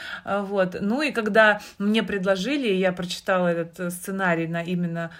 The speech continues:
на, на, на наш, эм, нашу зарисовочку,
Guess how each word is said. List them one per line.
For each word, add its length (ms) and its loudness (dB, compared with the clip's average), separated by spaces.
на, 260 -4
на, 160 -8
на 300 -2
наш, 420 0
эм, 640 -6
нашу 380 2
зарисовочку, 840 -2